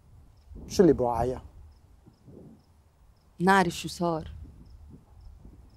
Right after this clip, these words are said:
Speaker 2: العالم وقت ي-، ي-، يموت حدا من عندهم ما بيقدروا، أو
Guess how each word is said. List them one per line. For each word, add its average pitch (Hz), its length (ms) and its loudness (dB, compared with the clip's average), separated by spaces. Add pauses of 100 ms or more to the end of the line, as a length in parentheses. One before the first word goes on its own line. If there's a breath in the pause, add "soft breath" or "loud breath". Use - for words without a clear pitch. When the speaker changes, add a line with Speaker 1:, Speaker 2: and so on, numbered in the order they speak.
(400)
Speaker 2:
العالم 196 480 6
وقت 170 200 -2
ي-، 160 40 2
ي-، 151 840 -4 (160)
يموت 156 500 -2
حدا 185 260 0
من 151 200 -4
عندهم 151 540 -2 (1080)
ما 190 160 4
بيقدروا، 170 680 0 (440)
أو 170 160 6